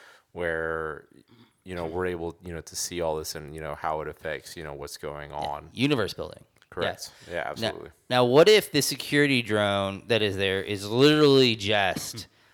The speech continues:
Speaker 2: to get a photo of the people that escaped so that we've seen the way their media works.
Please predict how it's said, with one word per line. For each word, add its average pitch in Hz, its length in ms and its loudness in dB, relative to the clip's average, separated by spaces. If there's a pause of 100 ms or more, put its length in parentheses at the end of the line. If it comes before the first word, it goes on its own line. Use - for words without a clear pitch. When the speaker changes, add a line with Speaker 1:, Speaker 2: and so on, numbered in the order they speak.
(140)
Speaker 2:
to 127 80 0
get 120 280 4
a 104 260 2
photo 135 680 8
of 113 100 4
the 110 80 0
people 123 320 2
that 113 120 6
escaped 98 720 -2 (380)
so - 200 2
that 110 160 4
we've 110 140 0
seen 156 380 0
the 147 80 6
way 127 280 6
their 107 200 2
media 117 540 2
works. - 760 -6